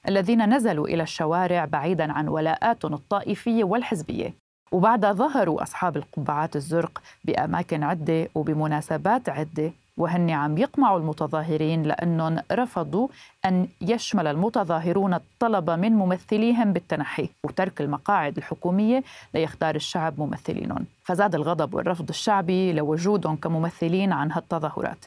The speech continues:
وكمناورة لامتصاص غضب الشارع، مثل ما وصفها رئيس التيار الوطني العراقي مصطفى الصافي،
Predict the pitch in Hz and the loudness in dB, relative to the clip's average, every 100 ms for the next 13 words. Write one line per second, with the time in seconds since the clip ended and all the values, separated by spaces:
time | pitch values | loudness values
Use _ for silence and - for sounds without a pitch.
0 | _ - - - - 180 - 240 247 277 | _ -20 -20 -20 -12 -4 2 4 6 4
1 | 339 196 151 151 180 190 214 202 233 190 | 4 2 2 0 2 0 0 0 0 2
2 | 170 180 151 147 - 190 175 170 170 _ | 0 0 -2 -4 -2 0 2 0 -2 _
3 | _ - 165 156 147 143 151 202 - 160 | _ -8 -4 -4 -4 -4 -4 -4 0 0
4 | 156 175 170 - 165 170 156 156 175 165 | 0 -2 -4 -2 0 0 0 -2 -2 -2
5 | 143 143 160 170 - 160 165 - 214 190 | -2 -2 0 -2 -2 -4 -4 -4 -4 -4
6 | - 175 151 - 240 | -4 -2 -2 0 -2